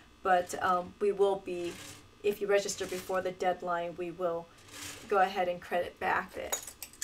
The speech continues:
the eight dollars discount, okay? So for the, um,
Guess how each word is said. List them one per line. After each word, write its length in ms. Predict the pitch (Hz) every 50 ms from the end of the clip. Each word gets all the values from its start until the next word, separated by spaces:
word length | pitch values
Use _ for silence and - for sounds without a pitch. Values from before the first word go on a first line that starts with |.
| - -
the 200 | 185 - - -
eight 180 | 180 - -
dollars 420 | - 165 170 170 170 175 180 175 - - -
discount, 540 | - 170 175 - - - - - - - - - -
okay? 300 | - - - - 220 226 - - - - - - - - - - - - - - - - - - - - - - - -
So 360 | - - 240 226 220 214 214
for 280 | 214 - - 233 226 226
the, 320 | 220 226 233 226 - -
um, 380 | 214 220 214 214 220 226 226